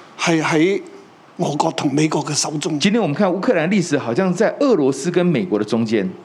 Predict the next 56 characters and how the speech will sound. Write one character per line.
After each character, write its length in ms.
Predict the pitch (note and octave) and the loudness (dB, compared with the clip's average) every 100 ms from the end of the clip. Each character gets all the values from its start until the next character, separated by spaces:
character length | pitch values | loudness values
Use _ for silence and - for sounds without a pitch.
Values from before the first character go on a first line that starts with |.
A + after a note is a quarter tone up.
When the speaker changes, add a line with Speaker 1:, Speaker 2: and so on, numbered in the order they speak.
| - - - - | -20 -20 -18 -4
Speaker 1:
台 140 | - | -2
灣 220 | F3 B3+ B3+ | 0 2 2
嘅 80 | G3+ | 2
歷 120 | F3 | 0
史 240 | - E3+ | 0 0
呢？ 100 | C#4 - - - | 0 -4 -12 -6
Speaker 2:
台 140 | C#3 | 0
灣 160 | G3+ B3 | 2 2
的 80 | |
歷 60 | A#3+ | 2
史 160 | - A2 | 0 0
呢？ 200 | B2+ D3+ D#3 - - - - - - - | 0 -2 -10 -18 -20 -20 -20 -20 -20 -8
Speaker 1:
啊， 140 | D3 | -2
你 140 | D#3+ F3 | 0 2
如 80 | |
果 160 | D#3+ G3 | 2 0
睇 100 | D#3+ | 2
到 120 | F3 | 0
新 160 | E3+ F#3+ | 2 0
聞 160 | E3+ | 2
呢， 200 | D#3+ F3 | 2 2
就 120 | E3 D#3 | 0 -2
話： 60 | E3 G#3+ | 0 0
「啊， 80 | F#3 | 0
台 140 | - | 0
灣 160 | E3 A3 | 0 2
歷 120 | F3+ | 2
史 140 | G3 G#3+ | 2 0
唔 80 | |
喺 100 | E3+ G#3 | 2 0
台 80 | - | 2
灣 200 | D3 G#3 | 0 0
人 100 | C#3+ | 0
手 180 | D#3 F3 | 0 0
中， 240 | F#3 F3 | 0 0
係 60 | D#3 | -2
咪？」 200 | C#3 C#3 | -4 -2
Speaker 2:
你 160 | C3+ C#3+ | 0 2
看 220 | D#3+ F#3 | 2 0
新 100 | F#3+ | 2
聞 40 | F3+ | 0
就 80 | |
知 100 | D3+ | 2
道， 160 | E3+ D#3+ | 2 0
台 140 | D3+ | 2
灣 120 | E3+ F#3+ | 0 2
歷 120 | A3 | 0
史 120 | F3+ | -2
不 120 | A2+ | -2
在 100 | F3 | 0
台 160 | C#3+ B2+ | 0 0
灣 60 | |
人 160 | C3+ C3 | 0 0
手 160 | B2 D#2 | -2 -2
中 240 | A2+ A2 | 0 0
的。 180 | E2 | -2